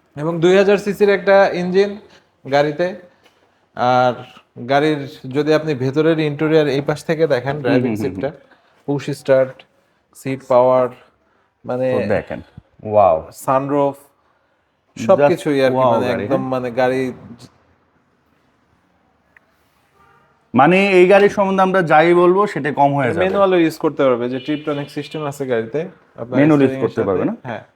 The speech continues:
Speaker 2: আচ্ছা, পিছনে আমরা একটু দেখায় দেই। এই যে দেখেন, মানে just ওয়াও।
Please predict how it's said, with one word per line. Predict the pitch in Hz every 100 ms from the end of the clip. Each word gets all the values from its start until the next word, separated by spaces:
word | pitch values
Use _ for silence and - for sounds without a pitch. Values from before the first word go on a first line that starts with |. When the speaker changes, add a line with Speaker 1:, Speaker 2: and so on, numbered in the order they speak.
| _
Speaker 2:
আচ্ছা, | 98 - -
পিছনে | - 175 - 180
আমরা | 165
একটু | 135 139
দেখায় | 123 110 - 135
দেই। | 110 196 _ _ _ _ _ _ _ _ _ - - _ _ _ _ _ _ _ _ _ _ _ _
এই | - 87
যে | 80
দেখেন, | 71 - - _ _ _ _ _ _ _ _ _ _ _ _ _
মানে | 107 110
just | 110 123 - 98
ওয়াও। | 90 90